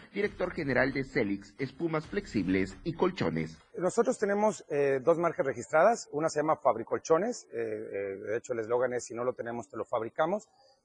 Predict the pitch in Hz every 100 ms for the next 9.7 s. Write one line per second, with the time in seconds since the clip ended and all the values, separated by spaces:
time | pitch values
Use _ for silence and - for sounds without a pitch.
0 | _ 170 190 220 - 156 151 151 151 156
1 | 156 _ _ 151 156 156 180 185 180 180
2 | 170 170 160 160 156 160 160 156 147 127
3 | 117 117 117 120 117 110 113 117 127 127
4 | - 139 135 120 - - 107 104 - -
5 | 113 - 113 113 120 113 110 123 127 156
6 | 165 170 - _ 135 156 - 170 156 135
7 | 127 151 147 139 - 143 156 131 - 185
8 | 202 - 131 139 160 151 143 135 - 143
9 | 147 143 120 147 147 139 131